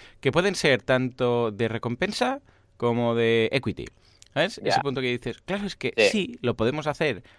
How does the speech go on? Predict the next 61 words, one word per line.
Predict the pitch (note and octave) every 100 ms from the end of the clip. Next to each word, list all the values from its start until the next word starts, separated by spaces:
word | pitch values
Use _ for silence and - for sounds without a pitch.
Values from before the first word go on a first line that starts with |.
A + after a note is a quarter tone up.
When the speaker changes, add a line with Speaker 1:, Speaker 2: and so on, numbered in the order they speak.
| _
Speaker 1:
como | - F2 E2
recompensa, | C#2+ E2 - - -
que | -
es | E2+
lo | D2
típico | F#2 - - F2+
que | G2 F#2
nos | F#2
viene | F#2 F#2+
a |
la | F#2+
mente | G2+ F#2
y | F#2+
tal, | A#2+ A2 - - - A2+
y | A#2 A2+ -
dar | G#2+ A2 G2 - - _
desde | F2+ E2 F2+ E2+
una | A2 G#2
bici | A2 A2+ - G2
a | F2
un | F2+ G#2
libro | A2+ G#2 G#2 G2
de | F#2+ F#2+ F#2
Edgar | G2+ A2
Allan | A2 G#2
Poe, | C#3+ C#3 F3 - -
o | F2 F2
de | E2+ D#2+ D#2 D2 D#2
lo | D2 D#2+
que | F#2+
sea, | A#2+ A#2+ D#3
basado | C3 - G2
en | G2
no | A2
sé | C#3
quién, | E3 F#3+ - - - -
o | C#3+
no, | C3+ G#3 A#3+ _ -
o | A2
podemos | G#2 G#2+ A#2+
decir, | B2+ B2+ G#2+
"No, | A#2 C#3+
no, | C#3+ E3+ -
es | F2+ -
que | G2 F2+
aquí | F2+ G2
lo | G#2+
que | A#2+
tenemos | A#2 A#2
que | -
hacer | A2 A#2+ C3
es | B2+ B2 D3+
que | -
la | F#2+ F2
gente, | G#2 G2+ A2+ B2 D3 -
o | F2
sea, | F#2+ E2+ D#2+
por | F2
el | D#2 D2+
tipo | F#2 F#2+
de, | G2 G#2 G#2